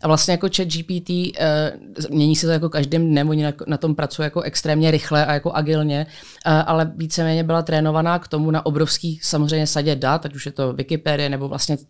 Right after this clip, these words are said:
celkově jako internet, eh, tak se trénuje na tom, aby zněla jako člověk, ale to neznamená, jako, že ten obsah jako je reálnej. A ono, jako to není poprvé, kdy jako my, jako vlastně vnímáme to, že to, co se nám vrátí z nějaký technologie,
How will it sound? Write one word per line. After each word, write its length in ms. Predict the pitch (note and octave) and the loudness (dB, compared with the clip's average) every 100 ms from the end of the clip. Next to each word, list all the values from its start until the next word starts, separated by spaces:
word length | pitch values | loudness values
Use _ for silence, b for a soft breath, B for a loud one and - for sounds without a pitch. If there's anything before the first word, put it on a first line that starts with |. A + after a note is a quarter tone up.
| - | -6
celkově 420 | - C3+ D#3+ D3+ | -4 -2 -2 -2
jako 180 | C#3 E3+ | -2 -4
internet, 560 | C#3 C3 C#3+ C#3 C#3+ B B B B - D3+ D3 D3 - | -4 -2 -2 -4 -4 B B B B 0 2 4 2 0
eh, 60 | |
tak 160 | - D3 | 0 0
se 120 | E3+ | -2
trénuje 340 | E3 D#3 D#3 E3 | 0 2 2 2
na 100 | D3+ | 2
tom, 200 | E3 D#3 | 0 0
aby 200 | D#3 D#3+ | 2 2
zněla 360 | D#3 D#3 D3+ | 4 4 2
jako 180 | D3 E3+ | 0 -2
člověk, 400 | D3 D#3+ B2+ - | -2 -2 -2 -2
ale 100 | C3+ | -2
to 100 | D#3 | 0
neznamená, 460 | D3 C#3 D3+ D3 D3 | 0 0 0 0 -2
jako, 160 | D3 | -2
že 60 | D3 | -4
ten 140 | D#3+ - | -4 -4
obsah 360 | D#3 - C#3+ | -4 -2 -2
jako 180 | D#3 - | -4 -2
je 120 | D3+ | 0
reálnej. 480 | D3+ C#3 C#3+ C3 B2 B2+ A#2+ B B | 2 2 0 -2 -4 -8 -12 B B
A 300 | D#3+ D3 D3 - C#3 B2 C#3 | 2 4 2 -2 -14 -10 -6
ono, 220 | D#3 D#3+ E3 - | 0 0 0 -2
jako 220 | D3+ F3+ | -2 0
to 100 | E3+ | 2
není 220 | D#3+ E3 | 6 6
poprvé, 440 | E3+ D#3 F3+ E3 D#3 | 4 2 2 4 4
kdy 120 | D3+ | 2
jako 220 | C#3+ C#3 | 0 0
my, 260 | D3+ D3+ - - A2 | 0 0 -2 -12 -6
jako 240 | C#3 E3 | -4 -2
vlastně 260 | D3+ - E3 | -2 0 2
vnímáme 480 | D#3+ D#3 D3+ D#3 | 4 4 4 2
to, 160 | D#3+ D3+ | 0 0
že 120 | D3 | 0
to, 100 | D#3+ | -2
co 100 | D3 | -4
se 200 | - - | -2 0
nám 160 | D#3+ D#3+ | 2 2
vrátí 380 | D#3 D3 D3+ D#3 | 4 2 0 -4
z 40 | |
nějaký 300 | D#3 D3 E3 | -2 -2 -6
technologie, 640 | D#3 - E3+ D#3 D3 C3 | -6 -4 -2 0 0 0